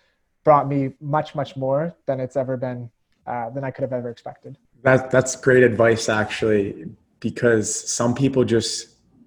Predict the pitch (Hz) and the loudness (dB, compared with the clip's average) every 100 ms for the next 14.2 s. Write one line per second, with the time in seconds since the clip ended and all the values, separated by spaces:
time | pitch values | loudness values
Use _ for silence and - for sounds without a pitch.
0 | - 117 117 113 - 110 104 104 107 107 | -2 0 2 2 2 0 2 2 0 0
1 | - - - 104 101 98 - 95 - - | -2 -6 -4 -4 -2 -4 -6 -8 -8 -10
2 | _ _ _ - 110 117 123 135 135 123 | _ _ _ -2 2 4 6 6 6 6
3 | 120 113 117 113 110 104 - 151 135 135 | 6 6 2 4 2 2 4 6 6 4
4 | 135 131 127 127 - 131 123 120 113 113 | 4 4 4 2 2 2 4 2 2 2
5 | 117 120 117 117 110 123 110 110 - 110 | 2 2 4 2 0 -2 -2 -4 -6 -10
6 | - 101 - _ _ - 113 - - 117 | -4 -4 -6 _ _ -4 -2 -2 2 4
7 | 110 104 104 98 - _ _ - - 113 | 4 4 2 -2 -6 _ _ -20 -4 2
8 | 110 139 135 131 123 139 127 113 120 117 | 6 4 4 4 6 4 4 4 4 4
9 | - 113 120 151 147 131 117 117 117 175 | 4 4 6 4 2 4 6 4 4 4
10 | 196 - 104 123 - - 135 131 120 110 | 4 2 0 -2 -6 0 4 6 6 8
11 | 151 185 123 104 101 165 151 160 175 - | 6 6 4 4 6 4 6 4 4 -4
12 | - - - 117 - 147 165 160 190 185 | -18 -8 -2 0 4 6 8 8 4 2
13 | - - 110 - 113 113 135 160 160 151 | -2 -4 -2 2 4 4 6 8 8 6
14 | 147 | 2